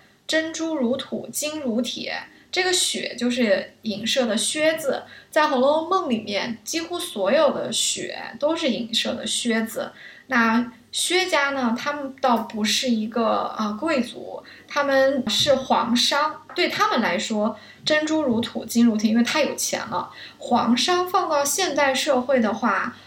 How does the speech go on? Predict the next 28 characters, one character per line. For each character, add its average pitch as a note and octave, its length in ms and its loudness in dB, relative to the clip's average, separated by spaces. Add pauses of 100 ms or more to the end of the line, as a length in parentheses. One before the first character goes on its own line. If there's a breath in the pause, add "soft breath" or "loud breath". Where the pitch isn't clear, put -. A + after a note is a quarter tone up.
我 A#3 220 4
们 D4+ 120 4
可 B3+ 200 2
能 A3+ 100 2
没 G#3 240 4
有 E4 300 4
这 E4+ 220 0
样 C4+ 220 4
的 G#3+ 500 0
严 A3+ 200 2
格 C4+ 180 4
意 C#4 120 -2
义 C4 80 0
上 B3 240 2
的 G#3+ 60 -2
对 A3+ 240 4
等， - 280 -2
但 E4+ 160 0
是 F4 220 0
有 A3 180 2
一 D4+ 120 -6
点 A#3 220 0
点 A#3+ 220 2
像 B3+ 400 2
是， G#3+ 460 0 (340 loud breath)
啊， G#3 280 0
央 C#4+ 380 0
企， - 600 -4